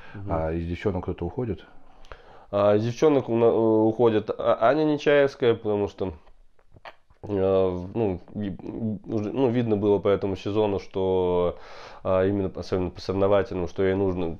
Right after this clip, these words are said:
Speaker 1: тренироваться с девушками, ну, сильнее ее, чтобы она за ними тянулась, чтобы, э,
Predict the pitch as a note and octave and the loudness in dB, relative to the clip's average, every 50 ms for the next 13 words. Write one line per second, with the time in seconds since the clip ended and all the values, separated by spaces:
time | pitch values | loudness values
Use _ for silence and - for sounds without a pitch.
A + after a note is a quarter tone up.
0 | - - - - G2 G2 G2 G2 G2 G2+ G2+ G2+ F#2+ F#2+ - - F#2 F2+ F2+ F2 | -12 -8 -6 -4 -2 0 2 4 4 4 4 4 2 2 -2 -2 0 0 0 0
1 | F2 F2 F2 F2 F#2 G2+ G2+ F#2+ F2+ - - - G2 F2+ F2+ F2+ F2 F2 E2+ E2+ | 0 -2 -2 0 0 2 2 2 0 -2 -4 -6 -4 -4 -2 -2 -2 -2 -2 -2
2 | E2+ E2+ E2+ E2 D#2+ F2 G#2 F#2+ - - - - - A2 A2 A2 A2 G#2 G2 F#2+ | -2 -2 -4 -4 -4 -4 -6 -6 -6 -8 -8 -4 -2 0 2 2 4 2 2 2
3 | F#2+ G2+ G#2+ B2 C#3 D3+ D#3+ - - - - - - - - G#2 G2 G#2 G#2 G#2 | 0 0 0 2 2 0 0 -4 -8 -12 -14 -14 -12 -6 -4 0 2 4 4 6
4 | G#2+ G#2 G2 G2+ G2 G2+ G2 G2 F#2+ F#2 - G#2 G2 G#2 G2+ G2 F#2+ F#2 F2 E2+ | 4 4 4 2 0 0 0 -2 -2 -2 -2 -2 0 2 2 2 2 0 0 -2
5 | - - - - F2+ E2+ E2+ F2+ F2 E2+ E2 D#2+ D#2+ D#2+ D2+ D#2+ D#2+ D#2 D#2+ D#2+ | -4 -6 -6 -6 -6 -4 -2 -2 -2 -2 -2 -2 -2 -4 -4 -6 -6 -6 -6 -6
6 | D#2+ D#2+ E2 D#2+ | -6 -6 -6 -6